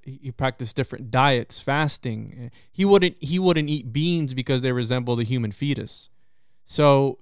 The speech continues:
this is a guy who talked about this stuff, and then later down the road,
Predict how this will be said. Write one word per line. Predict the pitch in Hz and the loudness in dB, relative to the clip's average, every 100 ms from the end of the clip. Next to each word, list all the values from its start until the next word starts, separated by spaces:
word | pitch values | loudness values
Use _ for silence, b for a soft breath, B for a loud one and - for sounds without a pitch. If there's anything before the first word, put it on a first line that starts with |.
| - | -16
this | - 151 | -6 -4
is | 175 | 0
a | 170 | 0
guy | 135 151 147 131 | 2 2 4 2
who | 131 135 127 | 0 0 -2
talked | - 165 170 143 | 2 2 2 0
about | 127 | -2
this | 120 120 | -2 -6
stuff, | - 127 127 | -2 -4 -4
and | 131 | -4
then | 131 127 | -2 0
later | 131 143 139 | 0 2 0
down | 135 139 135 | 0 -2 0
the | 123 | 0
road, | 143 147 135 127 | 2 2 2 -2